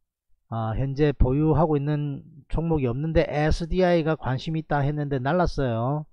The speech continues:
좀 눌려주면 에스디아이 관심 한번 가져볼 생각이고요. 석유화학 중에서는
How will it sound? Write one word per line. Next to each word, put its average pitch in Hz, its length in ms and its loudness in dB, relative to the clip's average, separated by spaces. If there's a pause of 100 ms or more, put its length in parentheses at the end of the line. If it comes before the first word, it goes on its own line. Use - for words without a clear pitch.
(280)
좀 139 160 -6
눌려주면 139 800 0
에스디아이 127 440 2
관심 117 300 -4
한번 127 180 -4
가져볼 131 400 -2
생각이고요. 139 720 0 (380)
석유화학 175 540 2
중에서는 151 440 0